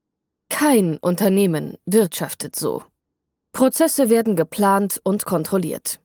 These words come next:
Ergebnisse sollen möglichst effizient erreicht werden. Das Unvorhersehbare hat in unserer modernen Gesellschaft einen schweren Stand. Schließlich braucht sie zur Stabilisierung dynamisches Wachstum.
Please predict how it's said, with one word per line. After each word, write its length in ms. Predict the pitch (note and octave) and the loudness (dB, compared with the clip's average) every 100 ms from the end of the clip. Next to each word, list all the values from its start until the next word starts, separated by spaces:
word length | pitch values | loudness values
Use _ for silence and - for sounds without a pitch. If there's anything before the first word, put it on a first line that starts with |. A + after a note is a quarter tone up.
| _ | _
Ergebnisse 560 | F#3+ F#3 A3 G#3+ G3 G3 | 0 2 2 2 0 2
sollen 260 | F#3+ F#3+ | 4 4
möglichst 400 | F#3+ F#3 F3 E3 | 2 2 -2 -2
effizient 640 | - E3+ D#3 - G#3 D#3+ - | -4 -4 -2 2 2 0 -6
erreicht 420 | F#3+ F3 - - | -4 -4 -6 -8
werden. 300 | D#3 - - _ _ _ _ _ _ _ _ _ _ _ _ _ | -8 -10 -16 _ _ _ _ _ _ _ _ _ _ _ _ _
Das 180 | B3+ B3 | 0 2
Unvorhersehbare 1300 | - E4+ - C4 A#3 A#3+ A3 F#3+ F#3 F3+ F3 G#3 A3 | 2 0 2 0 2 2 2 2 2 0 2 2 2
hat 160 | A3 | -2
in 120 | G#3 | -2
unserer 300 | - G#3+ G3 | -2 0 0
modernen 560 | G3 F#3 F#3 G3+ A3+ F#3 | 2 2 2 2 0 0
Gesellschaft 640 | F3+ F3+ G3+ - F#3 - | 0 0 0 0 -4 -2
einen 200 | G#3 G3 | -2 -2
schweren 440 | - G3 F3 C#3 - | -2 0 0 -2 -8
Stand. 500 | - F#3 D3+ - - _ _ | -4 -4 -4 -10 -14 _ _
Schließlich 600 | - A3+ A#3+ B3+ C4 - | -2 0 2 2 0 0
braucht 320 | G#3+ A3 - | 2 2 2
sie 100 | - | -4
zur 160 | G#3+ G#3 | -2 -2
Stabilisierung 880 | - G3 F3+ E3+ E3+ G3 F#3+ G3 F#3+ | 0 0 0 -2 0 2 2 0 0
dynamisches 640 | G3 F3+ D#3 D3+ F3 - | 0 0 0 -4 -4 -2
Wachstum. 540 | A3 B3+ - D3+ D3 | -2 -2 -6 -8 -10